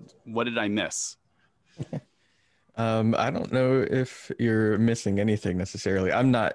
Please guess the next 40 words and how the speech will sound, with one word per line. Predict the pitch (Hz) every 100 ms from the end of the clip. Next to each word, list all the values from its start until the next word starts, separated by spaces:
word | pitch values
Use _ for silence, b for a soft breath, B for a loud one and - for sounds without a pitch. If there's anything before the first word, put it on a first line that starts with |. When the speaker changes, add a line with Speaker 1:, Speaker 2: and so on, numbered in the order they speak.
| -
Speaker 2:
any | 104 104
more | 98 98 98 95 -
of | 92 92 90
an | 90 -
expert | 95 - 95 90
or | 92 92
anything | 90 - 90 90 90
than | - 92 90 92
you | 98 98 92
are. | 87
I | 92
think | 95 -
we're | -
both, | 87 90 - _ b b b b -
um, | 92 90 92 - _ _ _ _
have | 107 92 92 -
some | - 98
knowledge. | 95 92 92 92 -
It's | 95 -
fun | - 110 98
to |
compare. | 98 92 - 95 92 - B B -
I | 113
would | 127 123 -
say, | - 135 135 131
in | 120 117
addition | 113 131 - 120
to | 131
what | 113 123
you | 143
just | 113 -
said | 104 101 104 -
in | 104
regards | 104 98 107 107
to | -
Jim's | 95 107 104 98
question, | - 120 120 - 101 95 95 B B B B -
um, | 101 101 98 98 -
this | 117 131 -
system | - 165 - 98 98 98